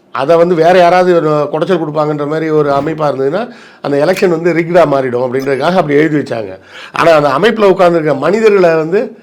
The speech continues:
இவங்க ஃப்ராடா மாத்துவாங்கன்னு, ஆ, தெரியுமா நமக்கு? தெரியாதுல்ல, அதுதான் பிரச்சனையே. இப்ப என்னன்னா இதை வந்து இந்த ஒரு அவேர்னஸ் கொண்டு வந்தா ஆகணும்.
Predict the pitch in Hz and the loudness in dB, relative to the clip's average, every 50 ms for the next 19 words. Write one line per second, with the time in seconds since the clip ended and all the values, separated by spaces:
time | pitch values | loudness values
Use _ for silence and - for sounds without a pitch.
0 | _ _ _ _ _ _ _ _ - - 160 170 165 151 139 160 170 180 190 180 | _ _ _ _ _ _ _ _ -4 -2 0 0 0 2 2 2 2 4 2 2
1 | 165 160 165 156 165 160 156 151 156 156 156 151 151 147 147 143 143 143 139 139 | 2 0 0 0 0 0 0 0 -2 -2 0 0 0 0 0 2 2 4 4 4
2 | 139 139 139 135 139 135 135 127 123 151 147 160 156 151 143 131 123 120 113 127 | 4 4 4 4 2 2 0 0 0 -2 -2 -2 -2 -2 -2 -4 -4 -6 -6 -6
3 | 175 185 143 98 - - _ _ _ _ _ - 170 180 185 180 175 160 151 143 | -6 -6 -6 -6 -10 -16 _ _ _ _ _ 0 2 4 4 4 4 2 2 0
4 | 160 180 156 143 151 165 190 185 165 156 - 147 139 131 127 104 90 - - _ | 0 0 0 0 0 0 0 0 0 -2 -4 -4 -4 -6 -6 -6 -8 -12 -18 _
5 | - - - - _ _ _ - 95 95 107 98 82 87 123 165 185 180 170 175 | -20 -20 -20 -20 _ _ _ -18 -16 -14 -12 -12 -10 -6 -4 -2 -2 0 0 -2
6 | 214 262 - - - - _ _ _ _ - 113 117 120 117 113 110 107 101 104 | -4 -6 -8 -12 -20 -20 _ _ _ _ -10 -8 -8 -6 -6 -6 -6 -6 -8 -8
7 | 123 - - - 135 127 131 131 117 120 117 113 113 104 104 120 143 196 214 220 | -8 -6 -6 -6 -4 -6 -6 -6 -6 -6 -6 -6 -4 -4 -2 0 2 4 4 4
8 | 208 202 180 - - 147 135 131 135 131 127 139 147 156 135 127 131 131 120 110 | 4 0 -2 -2 -4 -6 -4 -4 -4 -2 -2 0 0 0 0 0 0 0 -2 -4
9 | 98 | -8